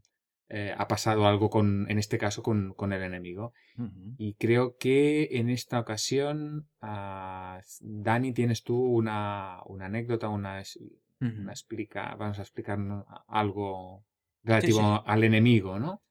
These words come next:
Speaker 2: Sí, últimamente creo que estoy acaparando las anécdotas, ¿eh? Sí,
Speaker 1: Sí,
Speaker 2: ya, ya
Speaker 1: bueno,
Speaker 2: me
Speaker 1: ya
Speaker 2: di-
Speaker 1: nos, ya nos tocará a los demás, ya.
Speaker 2: Muy bien. La, una de las cosas que hemos comentado mientras hablábamos del tema del enemigo es el hecho de que,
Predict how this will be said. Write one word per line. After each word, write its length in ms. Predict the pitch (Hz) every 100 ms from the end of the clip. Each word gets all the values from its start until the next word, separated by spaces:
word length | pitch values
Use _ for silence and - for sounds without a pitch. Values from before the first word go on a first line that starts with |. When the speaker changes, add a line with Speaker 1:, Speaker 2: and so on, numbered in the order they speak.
| _ _ _ _
Speaker 2:
Sí, 200 | - 160
últimamente 840 | 127 120 139 131 127 165 151 123 117
creo 140 | 123 123
que 80 |
estoy 140 | 143 135
acaparando 420 | 139 131 113 131
las 140 | 139 135
anécdotas, 560 | 113 123 117 101 -
¿eh? 160 | 127 156 -
Sí, 40 |
Speaker 1:
Sí, 420 | - - 123 113
Speaker 2:
ya, 60 | 110
ya 60 | 104
Speaker 1:
bueno, 260 | 104 104
Speaker 2:
me 60 | 120
Speaker 1:
ya 60 | 107
Speaker 2:
di- 60 |
Speaker 1:
nos, 140 | 113 104 -
ya 120 | 127
nos 140 | - -
tocará 260 | 107 101
a 40 | 101
los 100 | 101
demás, 340 | 101 98 92
ya. 220 | 113 101 120
Speaker 2:
Muy 180 | 117
bien. 260 | 104 98 98 _ _ _
La, 640 | 127 127 120 117 113 113 110 110 - _ _
una 160 | 147 170
de 80 | 170
las 120 | 165
cosas 200 | 165 160
que 80 | -
hemos 160 | 151 139
comentado 540 | 139 120 120 156 131
mientras 280 | 127 117 117
hablábamos 380 | 113 117 123 120
del 140 | 113
tema 240 | 117 117 117
del 120 | 113
enemigo 380 | 113 113 120 135
es 240 | 123 -
el 160 | 127 117
hecho 240 | 110 131
de 180 | 120 117
que, 580 | 117 110 107 107 107